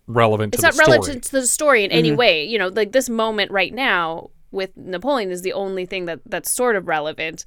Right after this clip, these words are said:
Speaker 1: Yeah.
Speaker 2: And, and, and just t-, sort of tangentially. Um, so I just, I just really appreciate the fact that this entire film is cast with people.
Speaker 1: Yeah.
Speaker 2: Uh,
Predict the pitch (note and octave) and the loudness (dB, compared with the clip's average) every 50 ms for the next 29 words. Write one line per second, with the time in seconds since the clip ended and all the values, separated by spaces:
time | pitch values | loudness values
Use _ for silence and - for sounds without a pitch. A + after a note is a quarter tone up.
0 | - - D3 C#3 B2+ G#2+ - - - G3 - A3+ A3 G3 - - A#3+ A#3+ - C#4+ | -6 0 2 2 2 2 0 -4 -8 -6 -4 -4 -6 -4 -4 -4 -4 -2 -2 -2
1 | C4 - - - - B3+ - - - - F#3+ F3+ F3+ - G3+ F3 F3 G3+ A3+ A3+ | -4 -4 -6 -8 -8 -8 -6 -6 -6 -8 -8 -8 -8 -8 -8 -6 -4 -4 -4 -4
2 | G3+ F3 D#3 D3 C#3+ D3 D#3+ - - - - - - _ - - F#3+ F3+ F3 E3+ | -4 -6 -8 -8 -8 -10 -14 -16 -20 -20 -20 -20 -20 _ -10 -6 -4 -2 -2 -2
3 | D#3+ D#3+ D#3 E3+ E3+ _ _ _ _ _ - - A#3+ A#3+ A#3+ C4+ C4 - - B3 | -4 -6 -8 -12 -14 _ _ _ _ _ -6 -2 0 0 0 0 0 0 0 0
4 | A3+ A#3 B3 - A#3+ B3 C4 C4 A3+ G#3 - - B3+ A#3 - - F#3+ F3 D#3 - | 0 -2 -6 -6 -4 -2 0 0 0 -2 -2 -4 -8 -8 -4 -4 -4 -4 -4 -6
5 | F3+ - G3+ F3+ F3+ - F3 - F#3 F3 - F3 G#3+ G3 F#3 E3+ - - F#3+ F#3 | -6 -4 -2 -2 -2 -4 -8 -12 -12 -14 -12 -12 -6 -6 -4 -4 -4 -4 -6 -6
6 | E3+ E3 D3+ - - - - C#4 D4 C#4 C#4+ - - D#3+ D3 - _ - F3 D3+ | -6 -8 -12 -14 -14 -6 -2 0 0 0 -2 -6 -8 -10 -10 -12 _ -14 -16 -14
7 | - E3 D#3 D#3 D3+ E3 E3 D3+ C3+ F#2+ F#2+ - _ _ _ - - F#3 F3 E3+ | -10 -10 -10 -8 -6 0 2 2 2 2 0 -4 _ _ _ -4 -2 0 2 2
8 | E3 D#3 D3 D3 | 2 2 0 -2